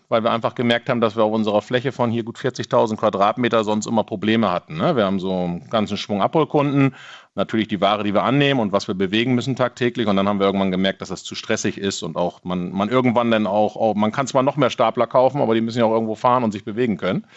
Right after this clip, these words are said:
Und die ganzen L K Ws, die dann auf dem Hof stehen bei uns, äh, mit unseren knapp einundzwanzig Fahrzeugen,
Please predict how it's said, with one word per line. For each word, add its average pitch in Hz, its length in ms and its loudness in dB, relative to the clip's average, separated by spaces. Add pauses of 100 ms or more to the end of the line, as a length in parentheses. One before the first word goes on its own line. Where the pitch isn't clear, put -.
(420)
Und 101 120 -2
die 101 60 2
ganzen 101 260 2
L 110 120 4
K 113 100 -2
Ws, 95 180 -2
die 95 60 -8
dann 92 140 0
auf 90 120 -2
dem 90 100 -8
Hof 95 180 -6
stehen 101 180 -4
bei 98 80 2
uns, 113 300 -2
äh, 101 180 -2
mit 98 140 -2
unseren 101 220 -2
knapp - 240 -6
einundzwanzig 107 480 -4
Fahrzeugen, 117 580 0